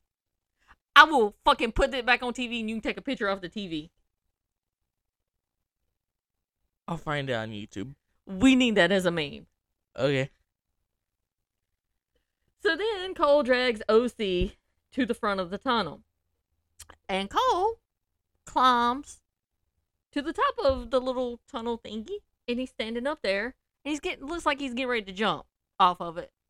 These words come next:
Speaker 1: onto O C.
Speaker 2: He's gonna try and hit the Panama Sunrise.
Speaker 1: O C's gone. Like, he
Speaker 2: O C
Speaker 1: just became, like,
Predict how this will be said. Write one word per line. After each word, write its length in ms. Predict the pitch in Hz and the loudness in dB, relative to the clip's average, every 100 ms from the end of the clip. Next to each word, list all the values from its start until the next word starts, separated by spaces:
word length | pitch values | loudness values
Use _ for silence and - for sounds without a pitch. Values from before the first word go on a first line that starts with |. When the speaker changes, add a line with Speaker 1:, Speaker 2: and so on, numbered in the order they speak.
| - | -6
Speaker 1:
onto 440 | 185 185 175 - 185 | -4 -4 -8 -8 -4
O 140 | 175 | -4
C. 380 | 170 294 208 180 _ | -4 -4 -6 -8 _
Speaker 2:
He's 80 | - | 0
gonna 200 | 247 185 | 2 2
try 160 | - 196 | 2 2
and 120 | 190 | 2
hit 120 | 196 | 0
the 80 | 175 | -2
Panama 500 | - 185 170 160 147 | -2 0 0 0 -4
Sunrise. 760 | 151 196 285 170 120 147 - - _ _ _ - | -4 0 0 0 -4 -4 -10 -20 _ _ _ 4
Speaker 1:
O 160 | 370 | 4
C's 340 | - 349 339 233 | 6 6 6 8
gone. 540 | 269 370 311 196 170 _ _ _ _ _ _ _ _ _ _ _ _ _ | 8 10 6 4 -4 _ _ _ _ _ _ _ _ _ _ _ _ _
Like, 100 | 233 220 | 2 2
he 100 | 302 | 2
Speaker 2:
O 20 | |
C 40 | |
Speaker 1:
just 180 | 311 - _ _ _ _ _ _ _ _ _ 185 | 0 -4 _ _ _ _ _ _ _ _ _ -6
became, 440 | 247 320 302 294 | -6 -4 -6 -2
like, 320 | 277 285 247 | 0 2 0